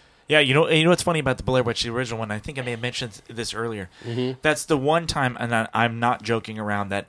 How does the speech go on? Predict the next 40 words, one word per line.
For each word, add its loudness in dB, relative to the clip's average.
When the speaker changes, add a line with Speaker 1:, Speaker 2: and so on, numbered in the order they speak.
Speaker 1:
after -2
I 0
watched 0
it -12
in -10
the -8
theater, -2
I -6
saw -4
it -2
at -6
Mills -4
Mall, -2
and 0
I 2
literally -2
cried -2
on -2
the -4
way -2
home -2
'cause -12
it -10
was -8
so -4
fucking -10
scary. -10
Speaker 2:
Really? 6
Speaker 1:
Yeah, 0
'cause 2
I 4
couldn't 0
believe 0
what 0
I 2
had -2
saw. -4
Speaker 2:
<laughs> -6
And 8
that's, 2